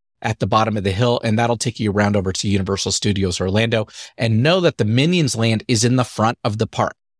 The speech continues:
So it's very quick and easy to access. I do recommend when you go, you're gonna wanna rope drop this area of the park because it does get very busy throughout the day. Even in the preview that we got to go to, it was very busy. And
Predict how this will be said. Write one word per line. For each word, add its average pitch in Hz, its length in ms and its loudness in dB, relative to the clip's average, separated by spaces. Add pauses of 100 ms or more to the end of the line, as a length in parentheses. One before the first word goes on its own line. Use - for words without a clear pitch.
(100)
So - 160 0
it's 104 120 -2
very 127 280 2
quick - 300 -2
and 101 100 0
easy 104 340 -2
to - 220 -8
access. 127 520 0 (260)
I 107 120 0
do 147 260 2
recommend 123 560 2
when 113 140 2
you 107 80 2
go, 120 200 2
you're 107 160 0
gonna 127 200 -2
wanna 120 220 -4
rope 95 340 0
drop 147 260 0
this - 260 0
area 147 280 2
of 131 80 -2
the 127 80 -2
park 123 300 -2
because 110 280 0
it 110 140 -2
does 110 200 0
get - 180 -4
very 101 260 0
busy 123 340 2
throughout 120 300 0
the 123 80 -2
day. 117 260 2 (320)
Even 143 300 4
in 147 100 4
the 117 100 0
preview 143 520 2
that 120 160 2
we 127 140 4
got 139 180 0
to 123 100 -2
go 127 140 2
to, 131 260 0
it 110 140 -2
was 98 200 -2
very 101 280 2
busy. 131 440 2 (360)
And 117 360 0